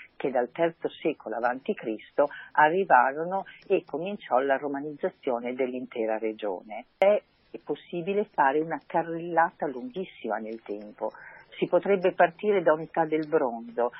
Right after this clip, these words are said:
guardando a visitare diversi dolmen, perché la Puglia è la regione dell'Italia più ricca di testimonianze megalitiche.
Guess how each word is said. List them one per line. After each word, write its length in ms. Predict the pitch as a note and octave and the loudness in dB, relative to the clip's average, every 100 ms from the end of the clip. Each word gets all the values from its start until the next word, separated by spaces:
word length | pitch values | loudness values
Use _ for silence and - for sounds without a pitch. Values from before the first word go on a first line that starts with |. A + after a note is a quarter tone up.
| - _ _ - | -18 _ _ -2
guardando 540 | - D3+ D#3 F3+ F3+ | 4 4 4 -2 -2
a 40 | C#3 | -6
visitare 680 | C#3+ D3 D#3 D#3+ F3 F#3 | -8 -12 -4 0 0 -2
diversi 500 | D#3 C#3+ A#2 - - | -10 -12 -14 -14 -12
dolmen, 720 | C#3+ B2+ A2 A2 A#2 A#2 A#2 - _ _ _ - | -4 -4 -4 -8 -8 -8 -8 -10 _ _ _ -4
perché 340 | C#3+ - G3 | -4 0 0
la 160 | D#3+ E3 | 2 -2
Puglia 540 | - G3+ G#3 B3+ - | -4 -4 0 2 0
è 140 | D3 | 0
la 120 | C#3 C3+ | -2 -2
regione 460 | C#3+ C3+ F3+ C#3+ | -4 -6 -8 -6
dell'Italia 840 | B2+ C#3 E3+ - E3+ F#3+ G3+ G3 - | -6 -6 -4 4 4 4 2 0 0
più 200 | - G3+ | -4 -2
ricca 420 | E3 E3+ - - | -2 -4 -6 -6
di 160 | F3+ D#3 | -6 -8
testimonianze 880 | - - - E3 F3 C3+ A#2 B2 - | -14 -12 -8 -8 -4 -2 -2 -4 -6
megalitiche. 920 | C3+ B2+ B2+ A2 G2+ - A#2 - A2 | -4 -2 -2 -2 -8 -16 -16 -6 -6